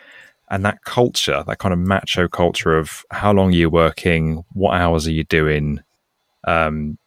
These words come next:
not feeling able to talk about how you really feel with the people you're working with, all that contributes to higher levels of poor mental health.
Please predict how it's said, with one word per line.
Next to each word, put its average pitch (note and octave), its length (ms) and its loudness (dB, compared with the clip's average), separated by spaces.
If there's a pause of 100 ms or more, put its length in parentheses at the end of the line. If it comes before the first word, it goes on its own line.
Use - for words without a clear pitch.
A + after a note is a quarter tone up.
(320)
not G2+ 240 2
feeling E2+ 260 -2
able E2+ 280 0
to D#2 80 -8
talk E2+ 200 -4
about D#2+ 200 0
how D#2+ 60 -2
you D#2 160 -2
really D#2 180 -2
feel D#2 320 0
with D2 460 -4
the - 80 -4
people E2 260 -2
you're D2+ 120 -4
working D#2+ 340 0
with, - 320 -10
all G#2 200 4
that F2+ 200 0
contributes - 640 -4
to D2+ 320 0 (920)
higher E2+ 380 2
levels E2 420 -2
of D2+ 140 -2
poor E2+ 240 2
mental D2+ 320 -4
health. - 480 -4